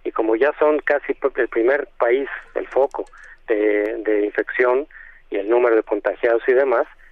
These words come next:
pues todo eso se le va a revertir políticamente, precisamente porque no tomó las medidas adecuadas y porque él mismo trivializó el problema. Entonces se lo van a cargar a él, de decir, "Ya ves,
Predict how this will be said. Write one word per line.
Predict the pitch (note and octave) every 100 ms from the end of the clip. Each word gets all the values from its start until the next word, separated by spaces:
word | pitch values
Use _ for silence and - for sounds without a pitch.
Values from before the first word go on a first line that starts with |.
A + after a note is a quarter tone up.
| - -
pues | -
todo | G#2
eso | D3
se | C3
le | A2 G#2
va | A2
a |
revertir | G#2 F#2+ - -
políticamente, | - G2 - - G#2 C3 C3+
precisamente | - C#3 D#3+ F#3+ F#3 E3+ F3 F3
porque | D#3+ C3 C3
no | D3
tomó | - C#3 C3+ C#3+ - - - - C3
las | A#2
medidas | B2+ C3+ C#3 B2+
adecuadas | A2+ - C#3 D3+ -
y |
porque | - - - G#2 - - - - -
él | B2 B2+
mismo | C3 B2 C#3 C#3 -
trivializó | B2 A2+ A#2 A2 G#2 - F3+ F#3
el |
problema. | - A2 G#2+ D3+ A#3+ C#3 - -
Entonces | - B2 -
se | C3
lo | A2+ A2
van | G#2
a | B2
cargar | A#2 A2 A#2
a | A#2 A2+
él, | B2+
de | A#2+
decir, | - A#2+
"Ya | A#2 G#2+
ves, | C3+ G#3